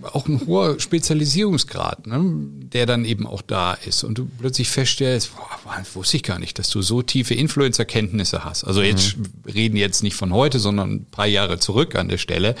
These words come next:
Speaker 1: ähm, oder dass du so fit in dem Bereich Gaming bist, ja, und jetzt hast du nur unternehmerische Qualitäten, toll. Zwei super Kombinationen,
Speaker 2: Mhm.
Speaker 1: daraus könnten wir doch was machen. Und dann entstehen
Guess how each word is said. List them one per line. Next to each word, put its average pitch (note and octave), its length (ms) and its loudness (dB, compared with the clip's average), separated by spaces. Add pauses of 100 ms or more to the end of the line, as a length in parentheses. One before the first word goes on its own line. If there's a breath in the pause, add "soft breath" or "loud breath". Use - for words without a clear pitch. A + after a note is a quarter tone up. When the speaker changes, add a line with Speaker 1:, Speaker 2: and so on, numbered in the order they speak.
(500 loud breath)
Speaker 1:
ähm, G#2 540 2
oder G2 300 -2
dass G2 200 -2
du G2 460 0
so G#2 180 0
fit - 300 0
in A#2+ 140 2
dem G#2+ 120 2
Bereich F2+ 340 -2
Gaming C#3 400 4
bist, - 260 -6
ja, G2+ 160 -2
und G2+ 160 -6
jetzt E2+ 160 -2
hast - 160 2
du G#2+ 40 0
nur A2+ 140 4
unternehmerische A2+ 680 2
Qualitäten, A2 760 0 (260)
toll. D#3 240 0 (440 loud breath)
Zwei A#2 200 2
super D3+ 280 4
Kombinationen, C3+ 800 2 (100)
Speaker 2:
Mhm. G#2 80 -2
Speaker 1:
daraus G#2+ 260 2
könnten A#2+ 220 4
wir A#2 60 4
doch A2+ 120 4
was A2+ 160 0
machen. C#3 320 0
Und F#2 200 -6
dann G#2 240 2
entstehen A#2 720 2